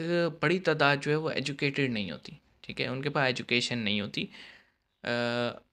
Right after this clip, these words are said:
एजुकेशन नहीं होती तो उनकी साइकी वही होती है जो वो अपने नेबरहुड में रहते हैं।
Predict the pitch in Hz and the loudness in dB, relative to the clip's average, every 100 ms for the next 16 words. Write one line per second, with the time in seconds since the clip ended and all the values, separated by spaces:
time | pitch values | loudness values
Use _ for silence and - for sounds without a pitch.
0 | _ _ - 147 185 208 202 214 196 196 | _ _ -2 0 0 4 4 6 4 4
1 | 185 185 190 190 185 165 160 165 185 180 | 2 4 2 4 2 2 0 -2 0 2
2 | 175 135 143 156 160 147 170 147 151 147 | 4 4 4 2 2 4 4 2 2 2
3 | 151 135 135 143 131 131 131 117 113 120 | 4 4 6 4 4 4 2 4 2 2
4 | 117 120 117 104 - 95 - | 2 0 2 0 0 -8 -8